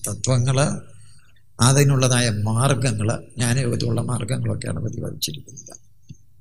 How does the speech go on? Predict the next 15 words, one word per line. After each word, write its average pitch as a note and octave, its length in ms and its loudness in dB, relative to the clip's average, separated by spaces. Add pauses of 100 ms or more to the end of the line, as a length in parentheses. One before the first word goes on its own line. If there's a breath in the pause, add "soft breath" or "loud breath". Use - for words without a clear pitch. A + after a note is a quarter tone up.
(1300)
അതുകൊണ്ട് C#3 300 2
ഏകാദശ D3 480 4
സ്കന്ധം D3 480 4
ശരിയായിട്ട് C3+ 580 4
പഠിച്ചു D3 300 -4
കഴിഞ്ഞിട്ട് A#2+ 420 -2 (380)
നമുക്കിത് - 320 -6
മനസ്സിലാക്കാം. G2+ 640 -4 (2000)
പിന്നെ C3+ 180 2
വരുന്നത് C#3 460 0 (1120)
അടുത്ത A#2+ 280 -2
അധ്യായമാണെന്നുള്ളത്. A2+ 920 -4 (1200)
അപ്പൊ - 220 -8
അടുത്ത C#3 280 0
അധ്യായത്തില് C#3+ 640 2